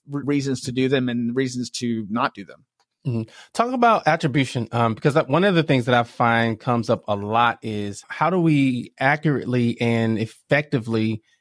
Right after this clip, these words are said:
Speaker 2: measure the result, um, and get data from the, the podcast? What insight do you have there?
Speaker 1: Well, I, we always talk about paid promotion for branded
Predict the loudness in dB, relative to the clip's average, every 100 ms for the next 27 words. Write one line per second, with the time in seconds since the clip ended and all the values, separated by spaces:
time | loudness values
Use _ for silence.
0 | _ 0 4 4 2 0 -2 -2 -6 _
1 | _ _ -8 0 2 2 2 2 0 -2
2 | -10 -20 _ -4 -2 0 -2 -2 -4 -2
3 | 0 0 2 2 4 4 0 -2 0 2
4 | 2 0 0 -2 -2 -4 -6 -2 -2 -2
5 | -8 -14 -14 -6 0 2 4 4 2 0
6 | 0 0 2 0 -2 -8 -10 _ _ _
7 | _ -20 -20 -20 _ _ _ 2 4 4
8 | 2 2 4 2 2 0 0 2 0 0
9 | -2 0 0 0 0 -6 -6 0 0 0
10 | 0 2 0 -2 -6